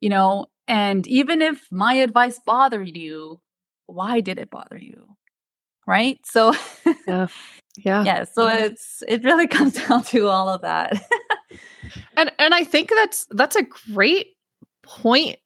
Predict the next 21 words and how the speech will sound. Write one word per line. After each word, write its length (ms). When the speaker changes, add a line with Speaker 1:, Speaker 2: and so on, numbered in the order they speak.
Speaker 2:
to, 340
to 240
hit 340
on, 400
is 320
shifting, 840
changing, 760
realigning, 760
focusing 520
on 100
yourself. 360
This 200
is 200
not 480
easy. 520
Um, 440
Speaker 1:
It 140
Speaker 2:
it's 220
gonna 320
be 140
habit, 680